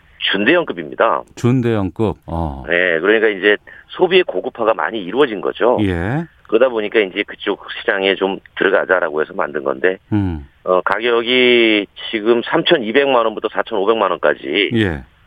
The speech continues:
Speaker 1: 그리고 이제 엘피지 엔진도 독특하게 들어갔어요.
Speaker 2: 음.
Speaker 1: 이거는 이제 삼천이백만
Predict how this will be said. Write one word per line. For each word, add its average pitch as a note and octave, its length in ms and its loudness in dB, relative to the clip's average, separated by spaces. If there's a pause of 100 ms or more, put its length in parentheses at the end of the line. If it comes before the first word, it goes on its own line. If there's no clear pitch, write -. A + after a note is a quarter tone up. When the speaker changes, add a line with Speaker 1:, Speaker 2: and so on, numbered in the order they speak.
(100)
Speaker 1:
그리고 F#2 200 2
이제 F2+ 100 4
엘피지 G#2+ 380 0
엔진도 G2+ 600 2 (360)
독특하게 F#2 400 -2
들어갔어요. D#2 800 0
Speaker 2:
음. F2 420 -2
Speaker 1:
이거는 F#2 260 4
이제 F2+ 120 2
삼천이백만 F#2 580 0